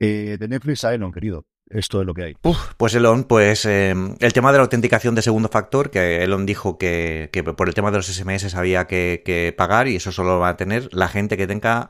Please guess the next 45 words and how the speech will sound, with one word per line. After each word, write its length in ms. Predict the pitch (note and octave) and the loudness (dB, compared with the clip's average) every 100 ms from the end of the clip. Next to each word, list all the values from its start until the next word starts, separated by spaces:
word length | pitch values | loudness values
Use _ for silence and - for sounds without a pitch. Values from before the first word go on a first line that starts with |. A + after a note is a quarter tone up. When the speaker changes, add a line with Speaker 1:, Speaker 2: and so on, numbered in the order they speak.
| - | -14
Speaker 2:
esté 180 | - G2+ | -8 -4
suscrita 640 | F#2 F2+ G2 G#2 A2+ E2+ | -4 -4 -4 0 2 2
a, 60 | D2+ | -2
a, 260 | - - D2+ | -4 -2 -2
a 160 | - | -2
Blue. 260 | D2+ E2+ D2 - - - - - | -2 -4 -6 -14 -20 -20 -20 -2
Que 60 | G#2+ | 2
a 40 | |
ver, 300 | G#2+ - - _ _ _ _ _ _ - - | 2 0 -6 _ _ _ _ _ _ -12 -2
si 120 | - | 0
es 100 | A#2 | 0
que 100 | - | 0
t-, 100 | - - - _ - A2+ | -10 -16 -20 _ -12 -10
esto 280 | - C#3 F#3+ | -4 0 2
tiene 160 | E3+ C#3+ | 2 0
sentido, 440 | - F2 C#3+ B2 | 0 -2 2 6
además, 400 | F2 F#2 A2+ - - | 6 6 2 0 -6
eh, 100 | F#2+ | -2
la 80 | F2 | 0
autenticación 640 | - F#2 F#2 E2 G2+ G#2 | 0 -2 0 0 0 2
de 160 | G#2+ G2+ | 2 2
S 120 | G2+ | 0
M 140 | G2+ | -2
S 320 | G2 - B2+ D3+ - - _ - | -2 -2 -2 -4 -18 -20 _ 0
es 180 | A2+ G#2+ | 2 4
de 100 | A2 | 4
las 140 | F2 | 4
más, 380 | F2 F2+ G2 - - | 2 0 0 -6 -6
eh, 260 | F#2 F2 F2+ | -2 -2 0
endebles 480 | G2 F2+ G2 A2 - | -2 0 0 0 0
que 100 | F#2+ | 0
hay. 180 | G2 F#2 | 0 0
No 320 | F#2+ F#2+ G#2+ | -2 0 2
tengáis 680 | A#2 A2 G#2 G#2 B2+ - - | 2 0 2 2 0 -4 -10
vuestra 420 | G2 F#2+ F#2+ - F2 | -6 0 0 0 -6
segunda 320 | F2+ F#2+ G#2+ | -4 -2 -2
cuenta 240 | G2 G#2 | -2 -2
con 140 | G#2 G2 | -2 -4
S 120 | A2 | -4
M 140 | F#2+ | -2
S. 160 | F2+ - - | -4 -6 -10
Usar, 400 | - G2 G#2 C3 - - - _ _ _ | -4 0 0 -2 -14 -20 -20 _ _ _
usad 240 | F#2+ A2+ | -2 2
aplicaciones 800 | A2+ B2+ A#2+ F#2+ A2 A2 B2 C#3+ - | 2 2 2 2 2 2 0 -4 -2
autenticadoras. 880 | G#2 F#2+ F2+ F#2 E2 F2+ E2 E2 | -2 -2 -2 0 2 2 0 -6